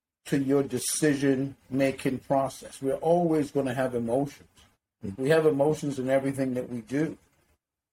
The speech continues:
Speaker 1: But how we manifest that, how we s-, straddle that fence, how we deal with it on a day-to-day basis is through the community. It's through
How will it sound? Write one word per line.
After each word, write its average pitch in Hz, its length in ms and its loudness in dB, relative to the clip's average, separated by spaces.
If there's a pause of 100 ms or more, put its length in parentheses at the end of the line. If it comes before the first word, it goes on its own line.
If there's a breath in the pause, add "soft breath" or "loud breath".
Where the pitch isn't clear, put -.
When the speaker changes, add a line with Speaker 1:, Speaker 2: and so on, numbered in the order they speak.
(640)
Speaker 1:
But 151 180 6
how 165 500 4
we 170 200 2
manifest 147 880 0
that, - 180 -20 (180)
how 147 280 2
we 147 200 0
s-, - 240 -12 (140)
straddle 160 600 4
that 139 240 2
fence, 151 460 0
how 151 240 0
we 139 340 -2 (880)
deal 185 300 6
with 160 200 2
it 147 100 4
on 135 140 4
a 127 60 -2
day-to-day 143 640 4
basis 151 800 0 (800)
is 143 220 -2
through 175 220 2
the 156 80 2
community. 143 680 0
It's - 160 -10
through 156 500 4